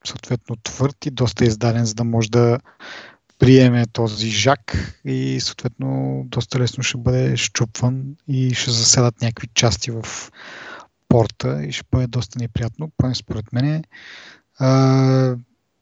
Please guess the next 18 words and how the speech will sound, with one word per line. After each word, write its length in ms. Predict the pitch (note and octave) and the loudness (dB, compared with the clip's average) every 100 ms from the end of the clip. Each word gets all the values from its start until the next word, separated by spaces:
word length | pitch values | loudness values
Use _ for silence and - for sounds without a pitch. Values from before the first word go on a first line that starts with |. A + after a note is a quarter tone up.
| _ | _
това, 200 | - D#3 | 2 4
което 180 | C#3 D3 | 6 4
ще 120 | - | 6
я 60 | C#3+ | 4
кажа 280 | - C#3+ C#3+ | 4 4 4
преди 260 | - B2+ | 2 0
малко, 380 | B2+ C3 C#3+ - | 2 2 2 2
е, 40 | C3+ | 0
че 160 | - | 0
не 200 | C3 C3+ | 2 6
е 60 | C#3 | 6
задължително 600 | C#3 C3+ A#2+ B2 A#2+ A2+ _ _ | 6 4 4 -4 -4 -8 _ _
да 120 | A#2+ A2 | -10 -6
си 200 | - A#2 | -4 -6
изцяло, 380 | - - A#2 | -6 -4 -2
нали, 160 | A2+ A2+ | -4 -6
на 100 | A2+ | -8
бежични 640 | A2 A2+ A#2 - A#2 A2+ | -4 -4 -4 -6 -8 -8